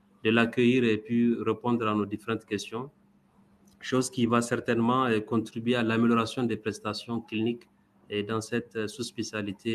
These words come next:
assez peu connue dans le monde, et en l'occurrence et surtout en Afrique où nous avons d'ailleurs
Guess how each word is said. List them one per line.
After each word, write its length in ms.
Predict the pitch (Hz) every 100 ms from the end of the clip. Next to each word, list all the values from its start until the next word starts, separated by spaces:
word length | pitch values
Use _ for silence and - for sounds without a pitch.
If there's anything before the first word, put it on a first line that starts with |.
| 110
assez 480 | 104 - 117 113 113 _ _ _ -
peu 120 | 139 139
connue 380 | 113 110 104 - - 110
dans 100 | 123
le 60 | 113
monde, 300 | 107 113 104
et 600 | 101 95 92 98 101 - - 113
en 40 |
l'occurrence 520 | 107 107 110 113 117 110
et 60 |
surtout 440 | - 104 101 117 113 104 104
en 80 |
Afrique 360 | 104 - 110 110 -
où 80 | 110
nous 120 | 110 101
avons 380 | 101 107 113 - - - - - -
d'ailleurs 300 | 110 117